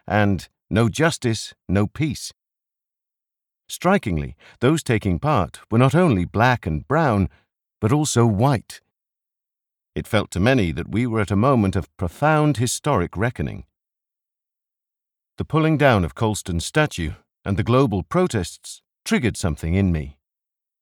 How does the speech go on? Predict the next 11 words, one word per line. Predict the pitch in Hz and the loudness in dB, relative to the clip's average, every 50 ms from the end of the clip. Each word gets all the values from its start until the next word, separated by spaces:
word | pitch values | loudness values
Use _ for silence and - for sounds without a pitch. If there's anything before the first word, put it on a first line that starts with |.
| _ _ _ _ _ _ _ _ _ _ _ _ _ | _ _ _ _ _ _ _ _ _ _ _ _ _
An | - 110 127 | 0 2 4
urge | 156 165 147 120 101 - - | 4 4 4 2 0 -2 -6
to | - 107 | -8 -6
find | - - 135 135 117 | -2 2 2 4 4
out | 123 120 - | 2 2 2
more | 110 123 143 160 139 101 85 78 82 | 2 2 2 4 2 0 0 0 -2
about | 82 - 95 95 92 _ - | 0 0 0 0 0 _ -4
Britain's | 131 127 - 113 104 101 80 80 | -4 -2 0 0 0 0 0 0
role | 101 127 143 131 101 92 | 0 2 2 2 2 2
in | 95 101 104 | 2 2 0
slavery. | - - - 123 143 156 - 98 95 82 73 | 0 -2 -2 -2 -2 -2 0 -2 -2 -4 -4